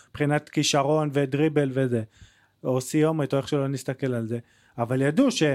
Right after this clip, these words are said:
שאילי, עוד פעם, זה לא ספוילר, שאילי ה-, הבלמית החשובה,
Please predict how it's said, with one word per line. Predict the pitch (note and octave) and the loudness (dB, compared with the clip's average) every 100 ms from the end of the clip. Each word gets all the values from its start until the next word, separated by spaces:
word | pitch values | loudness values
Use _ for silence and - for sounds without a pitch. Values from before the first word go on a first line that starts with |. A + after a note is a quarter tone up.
| - _ - | -2 _ -18
שאילי, | - C#3+ C#3+ F3 F#3+ F#3 E3+ | -2 2 4 4 4 4 2
עוד | E3+ E3 | 0 0
פעם, | D3+ B2 | 0 0
זה | B2 | 0
לא | D3 | 0
ספוילר, | - F3+ B2 | 2 0 0
שאילי | - C#3 E3 D#3+ | -2 0 2 2
ה-, | D3 C#3+ | 2 0
הבלמית | D3 C3 C#3 C#3 C3+ D#3+ D#3+ | -4 -2 0 0 0 0 0
החשובה, | D3 D3+ D#3+ C#3 B2+ | 0 0 0 0 0